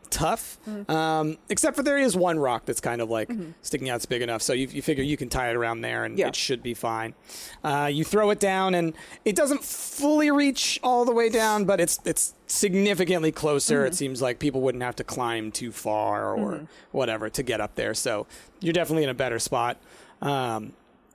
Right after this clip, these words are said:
Speaker 1: and, you know, Ravo yells up, you know, he's basically, "I, I think it'll work."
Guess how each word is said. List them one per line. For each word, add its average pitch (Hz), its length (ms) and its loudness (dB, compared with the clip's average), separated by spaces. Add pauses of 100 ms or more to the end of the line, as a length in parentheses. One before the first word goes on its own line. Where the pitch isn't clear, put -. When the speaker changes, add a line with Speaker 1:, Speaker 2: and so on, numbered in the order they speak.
(720)
Speaker 1:
and, 147 380 -2
you 160 60 0
know, 139 140 0 (220)
Ravo 139 680 2 (500)
yells 127 320 0
up, 117 260 -4 (160)
you 107 160 -10
know, 107 100 -8
he's 107 140 -10
basically, 113 400 -6
"I, 127 160 -2 (440)
I 147 120 -2
think 247 200 0
it'll 240 200 4
work." 220 480 2